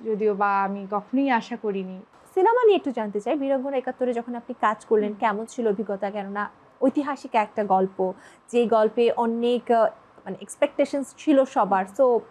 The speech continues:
Speaker 2: কেমন প্রেশার ছিল?
Speaker 1: বিশেষ কথা হলো আমি সবার আগে ধন্যবাদ জানাতে চাবো আমার যিনি প্রোডিউসার ছিল শহীদুল ভাইকে। আহ, উনি সুযোগটা দিয়েছিল বিধায় আমার করার সুযোগ হয়েছিল। মানে থাকে না, সিনেমার গল্পটাতে আমি খুব আটকে গিয়েছিলাম।
Speaker 2: হুম, হুম, হুম।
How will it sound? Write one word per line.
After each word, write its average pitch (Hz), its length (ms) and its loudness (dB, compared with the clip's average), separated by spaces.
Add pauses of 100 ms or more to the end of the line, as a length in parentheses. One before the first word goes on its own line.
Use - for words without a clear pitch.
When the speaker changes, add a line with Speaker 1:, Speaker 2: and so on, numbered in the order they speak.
Speaker 2:
কেমন 247 240 2
প্রেশার 262 420 0
ছিল? 170 320 -4
Speaker 1:
বিশেষ 330 360 -8
কথা 359 320 -2
হলো 349 280 -4
আমি 302 300 2
সবার 285 300 -2
আগে 294 120 -2
ধন্যবাদ 254 380 -4
জানাতে 247 260 -6
চাবো 254 220 -6
আমার 240 200 -4
যিনি 240 160 -8
প্রোডিউসার 226 520 -4
ছিল 233 200 -8
শহীদুল 208 440 -2
ভাইকে। 196 420 -8 (420)
আহ, 220 260 -2
উনি 311 160 0
সুযোগটা 269 460 -6
দিয়েছিল 233 480 -2
বিধায় 233 360 -6
আমার 214 200 -4
করার 190 260 -2
সুযোগ 196 380 -8
হয়েছিল। 180 460 -8 (400)
মানে 330 160 -6
থাকে 370 320 -4
না, 370 120 2
সিনেমার 349 360 -2
গল্পটাতে 269 800 0
আমি 381 160 2
খুব 339 180 -8
আটকে 247 340 0
গিয়েছিলাম। 180 640 -6
Speaker 2:
হুম, 170 140 -8
হুম, 233 80 -12
হুম। - 20 -20